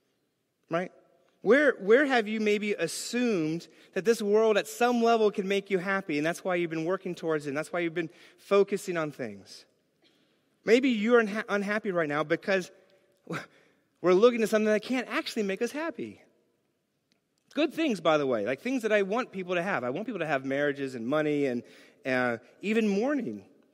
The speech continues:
Paul says. And yet it melts between our fingers. Where have we put too much time?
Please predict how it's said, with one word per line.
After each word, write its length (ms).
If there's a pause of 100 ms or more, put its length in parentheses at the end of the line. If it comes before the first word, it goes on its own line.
Paul 200
says. 500 (1080)
And 120
yet 100
it 80
melts 540 (260)
between 240
our 80
fingers. 600 (1080)
Where 160
have 180
we 80
put 200
too 160
much 240
time? 560